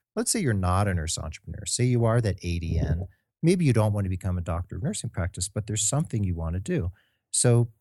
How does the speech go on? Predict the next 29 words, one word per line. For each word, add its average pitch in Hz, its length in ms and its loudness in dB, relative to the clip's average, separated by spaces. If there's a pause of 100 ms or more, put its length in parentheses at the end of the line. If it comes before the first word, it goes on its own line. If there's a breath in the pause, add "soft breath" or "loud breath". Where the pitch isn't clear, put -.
this 98 160 2
is 123 160 4
a 127 60 -2
great 98 320 0
time 90 420 -2
to 107 100 0
sit - 280 4
down 90 320 -2
with 92 160 -2
pen 85 180 -2
and 98 120 -2
paper 98 520 -4
or 90 220 0
a - 20 2
spreadsheet, 92 720 0
like 90 180 -4
I'm 85 140 -2
gonna 85 160 -2
post - 500 -2
on 87 540 -4
R 90 160 -2
N 87 60 -2
F 85 120 -6
M - 80 -8
radio 90 240 -2
dot 87 220 -4
com 85 320 -4
forward 95 480 -2
slash 78 480 -4